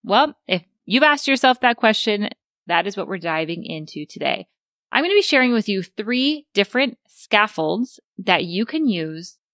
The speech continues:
and we're gonna be walking through these scaffolds and how to use them with all your language levels. I'm gonna show you how you can take one standard and use this scaffold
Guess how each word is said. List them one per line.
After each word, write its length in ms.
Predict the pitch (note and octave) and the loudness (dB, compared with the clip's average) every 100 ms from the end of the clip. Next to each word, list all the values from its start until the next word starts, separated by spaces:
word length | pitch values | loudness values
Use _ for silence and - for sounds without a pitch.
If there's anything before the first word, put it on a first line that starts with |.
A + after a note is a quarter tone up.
| _ - | _ -2
and 160 | G#3 | 0
we're 100 | G#3 | 2
gonna 120 | D4+ F#4 | 0 2
be 120 | E4+ | 2
walking 400 | G3+ F#3 G3 A3+ | 4 4 2 -4
through 120 | A3+ | -4
these 160 | A3+ - | -4 -2
scaffolds 520 | F3+ E3+ - F#3 - | 0 0 -2 -4 -6
and 160 | - F3 | -6 -4
how 180 | - G3+ | -2 0
to 80 | A3+ | 0
use 220 | G3 F#3 | -2 -2
them 160 | F#3 | -2
with 160 | E3+ E3+ _ | -2 -6 _
all 500 | F#3 F#3+ G#3 A#3 C4 - | 4 6 6 4 -2 -10
your 480 | - F3+ F3 F3 F3+ - | -4 2 4 2 -2 -8
language 520 | E3+ E3 D#3 D#3 - | -4 -4 -4 -4 -4
levels. 340 | D3 - - | -4 -4 -4
I'm 60 | E3+ | -4
gonna 140 | F#3+ | -4
show 160 | G3+ G#3+ | -2 0
you 180 | G#3 G3 | 0 0
how 140 | F#3+ | 0
you 180 | G3+ G3+ | 0 -4
can 140 | F#3+ | -8
take 280 | F3+ D#3+ - | -4 -4 -4
one 320 | - F3 B3 | -2 2 2
standard 640 | D#4 A3 G3+ F#3+ F#3+ A#3 C#4+ _ _ _ _ | 0 0 0 2 2 2 -2 _ _ _ _
and 460 | F#3 E3+ E3 E3 - _ _ | 2 2 0 -4 -10 _ _
use 420 | E3 F#3 C#4 D4+ | -4 2 2 2
this 180 | B3+ A#3+ | -2 -4
scaffold 600 | - F3+ E3 F3+ F3+ G3+ | 2 2 2 -2 -4 -4